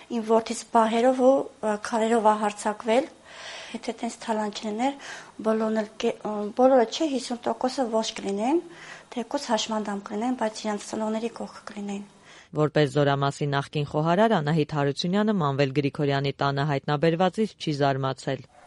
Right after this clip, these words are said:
Speaker 1: Ես ինքս որպես, ը, Զորամասերում աշխատող շատ բաներ եմ տեսել, սպասել էր։ Իրա նմանակները շատ կան, թող փնտրեն, ման գան, գտնեն,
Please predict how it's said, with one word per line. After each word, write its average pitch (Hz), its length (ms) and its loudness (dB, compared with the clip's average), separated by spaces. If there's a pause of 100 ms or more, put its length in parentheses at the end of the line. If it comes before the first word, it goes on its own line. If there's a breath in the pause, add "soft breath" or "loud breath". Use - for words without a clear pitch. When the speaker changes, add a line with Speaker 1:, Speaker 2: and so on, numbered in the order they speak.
(140)
Speaker 1:
Ես 240 200 -8
ինքս 214 320 -8
որպես, 202 380 -8
ը, - 1040 -14 (260)
Զորամասերում 202 760 -4
աշխատող 277 640 -2
շատ 226 240 0
բաներ 190 300 -6
եմ 185 100 -12
տեսել, - 380 -14 (720)
սպասել - 580 -12
էր։ - 160 -18 (1300)
Իրա 254 160 -4
նմանակները 247 640 -6
շատ - 300 -12
կան, 196 180 -12 (640)
թող - 280 -14
փնտրեն, 254 440 -6
ման 208 160 -8
գան, 240 240 -8
գտնեն, 208 320 -12